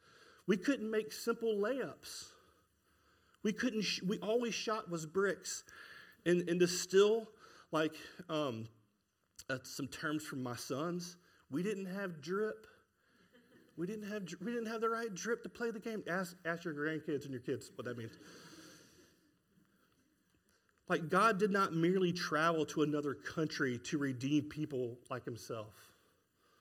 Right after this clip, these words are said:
but rather Christ came from heaven, became man,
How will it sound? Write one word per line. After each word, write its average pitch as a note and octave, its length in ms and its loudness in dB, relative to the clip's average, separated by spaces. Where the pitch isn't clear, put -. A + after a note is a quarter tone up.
but C3+ 160 -2
rather F3 260 6
Christ - 460 -4
came E3 280 0
from E3 180 -2
heaven, B2+ 480 -2
became G3 720 0
man, A2+ 440 -4